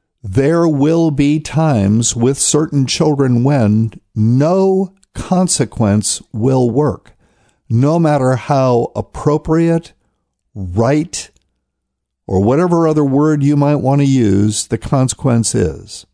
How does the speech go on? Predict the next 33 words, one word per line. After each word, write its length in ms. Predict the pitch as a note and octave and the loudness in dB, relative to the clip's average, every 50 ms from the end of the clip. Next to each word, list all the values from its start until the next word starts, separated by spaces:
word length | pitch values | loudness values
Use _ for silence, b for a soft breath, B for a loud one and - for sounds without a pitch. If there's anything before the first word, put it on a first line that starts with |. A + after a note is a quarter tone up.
| _ _ _ _ _ _ | _ _ _ _ _ _
In 160 | B2+ B2+ D3+ | -2 0 0
my 280 | E3 E3+ F#3+ G#3 G#3+ | 2 0 0 0 0
view, 240 | F3+ D3+ E3 E3 E3 | 0 2 2 2 2
these 240 | D#3 D#3 D3 D3 - | 2 0 0 0 0
parents 400 | - E3 F3 D#3+ D#3+ D#3+ D3 - | -2 0 0 2 0 0 0 -2
have 140 | B2+ A2+ G#2 | -2 -2 0
done 180 | C#3 C#3+ C#3+ C3 | 0 0 2 2
the 80 | B2 | 2
right 320 | A2+ A#2 B2+ D3 E3+ E3+ - | 2 2 2 0 0 -2 -2
thing 340 | - A#2+ G#2 G2 G#2+ A2+ A2 | -2 0 0 2 2 2 0
by 180 | A2 A2 A2 | 0 0 0
stripping 800 | G#2+ - - - - D#3 D3+ - - G2+ G2+ F#2+ G2 G#2 G#2+ G#2+ | 0 -2 -4 -2 -2 -2 -2 0 -2 0 0 2 2 0 0 -4
two 500 | - - - E3 E3 D#3+ D3+ D3+ D#3+ - G#2+ | -6 -4 -2 0 2 2 2 2 0 0 0
of 280 | A2 A2 A2+ G#2 G2+ | 0 0 0 -2 -2
their 180 | B2 A#2 A#2 A#2+ | 0 0 0 0
daughter's 560 | G#2 F#2+ G#2 G#2+ A2+ G#2+ A2+ A#2 A2 - - | 0 0 0 0 0 0 0 -2 -2 -2 0
most 420 | A#2 G#2+ G#2+ G#2 - - - - | 0 0 0 0 -2 -6 -10 -14
coveted 560 | - - E3+ D#3+ C3+ A#2+ G2+ G#2 G#2 A2 - _ | -8 -4 -4 -2 -2 0 -2 -2 -2 -4 -10 _
privileges 720 | - E3+ E3+ D3 - G2+ F#2+ F2+ D#2 F2 F#2 F#2+ G2+ - | -2 -2 -2 0 0 0 -2 -2 -4 -4 -4 -2 -2 -4
from 400 | - - - D3 C#3+ C#3 B2+ B2+ A#2 | -6 -4 -2 0 0 2 0 0 0
her, 400 | F#2 F#2 F2 F2 E2 F2 F#2 - - _ | -2 -4 -6 -6 -6 -8 -10 -10 -14 _
her 160 | _ - G2+ | _ -8 -8
car, 540 | - - - B2 A2 G#2 G2+ G2+ G#2+ A2 G#2 _ _ _ _ | -8 -4 -2 0 0 2 0 0 -2 -4 -8 _ _ _ _
her 140 | _ - A2+ | _ -4 -4
phone. 480 | G#2+ - - G2 F#2 F2 F2+ F#2+ G2+ G2 b b b b b b b b b b b b b b b b b b b b b b b _ - | -4 -2 -4 -2 -2 0 0 -2 -2 -4 b b b b b b b b b b b b b b b b b b b b b b b _ -2
By 140 | A#2 A2+ A#2 | -2 0 2
the 80 | A#2 | 2
way, 180 | A2+ A2+ A2 A2 | 2 2 2 2
neither 420 | A2 A2+ B2 B2+ C3+ B2+ A2+ G#2+ | 2 2 2 2 2 2 2 2
of 140 | G#2+ F#2+ F2 | 2 0 0
them 400 | G#2 G#2+ G#2 G2+ G2 G2+ G#2+ - - - | 0 0 2 2 2 2 0 -2 -2 -2
are 340 | A#2 G#2+ G2 F2 E2+ E2+ | 0 0 0 0 -2 -2
hers. 960 | - - - - - - C#3+ C3+ A#2+ G2+ F#2 F2+ F#2 G2 G2+ G2+ - - - | -4 -8 -18 -10 -4 -2 0 2 2 2 2 2 2 2 0 0 -2 -4 -6